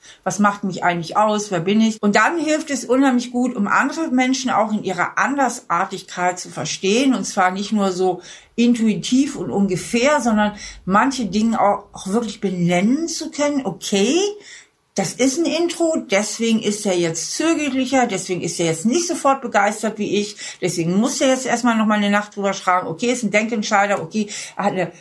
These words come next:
größere, nüchterne Distanz jetzt und sieht erstmal viel mehr die Fehler an dem Konzept als ich, die sich schnell begeistert", so.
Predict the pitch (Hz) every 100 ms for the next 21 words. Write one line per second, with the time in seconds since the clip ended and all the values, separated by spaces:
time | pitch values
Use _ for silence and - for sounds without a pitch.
0 | _ _ - 196 254 277 226 202 185 196
1 | 269 339 294 247 240 226 214 214 220 -
2 | 214 285 269 254 233 226 202 202 175 269
3 | 226 226 226 202 - 247 226 180 175 -
4 | 277 285 285 262 226 220 214 220 214 226
5 | 220 - 165 - 233 233 - 185 170 165
6 | - 202 220 208 208 190 196 190 185 202
7 | 208